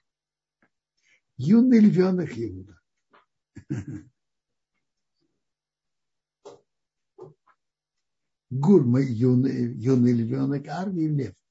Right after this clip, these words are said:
Это значит так. Когда Ш-, Шаул был царём, он был юным, Давид, он тоже участвовал в разных, э,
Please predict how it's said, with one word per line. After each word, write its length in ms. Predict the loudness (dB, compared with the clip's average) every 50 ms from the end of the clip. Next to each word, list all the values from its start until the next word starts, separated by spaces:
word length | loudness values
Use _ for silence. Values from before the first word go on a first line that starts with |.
| _ _ _ _ _ _ _ _ _ -20 -20 -20 -20 _ _ _ _ _
Это 220 | -10 -8 -4 -2 0
значит 420 | 0 0 -2 -4 -6 -10 -14 -14
так. 180 | -16 -20 -20 _ _ _ _ _ _ _ _ _ _ _ _ _ _ _ _ _ _ _ _ _ _ _ _ _ _ _ _ _ _ _ 0
Когда 440 | 2 2 2 4 4 4 4 2
Ш-, 140 | 0 -4 -10 -16
Шаул 920 | -14 -14 -12 -12 -14 -14 -12 -6 -2 -2 -2 -2 0 0 0 2 2 2
был 240 | 2 2 2 0 0
царём, 560 | -2 -4 -4 -2 -2 -4 -4 -6 -8 -10 -12 _ _ _ _ _ _ _ _ _ _ _ -4
он 260 | 0 2 2 2 4
был 220 | 4 4 4 4 2
юным, 580 | 2 2 2 2 4 2 2 0 -2 -8 -10 _ _ -14 -8 -4
Давид, 500 | -2 0 0 0 -2 -4 -8 -14 _ _ _ _ _ _ _ _ _ _ _ _
он 260 | -4 0 0 0 0
тоже 800 | -2 -2 0 0 2 4 4 2 2 -2 -4 -6 -8 -10 -14 -18 _ _ _ _ _ _ _ _ _ _ _ _ _ _ _ _ _ _ -8
участвовал 800 | -6 -6 -6 -6 -4 -4 -4 -4 -6 -8 -6 -4 -2 0 0 -2
в 60 | -2
разных, 800 | -4 -4 -6 -6 -8 -8 -6 -6 -4 -4 -4 -6 -8 -12 -12 -12
э, 1000 | -10 -8 -8 -8 -8 -8 -8 -8 -8 -10 -10 -12 -12 -14 -14 -14 -16 -16 -18 -20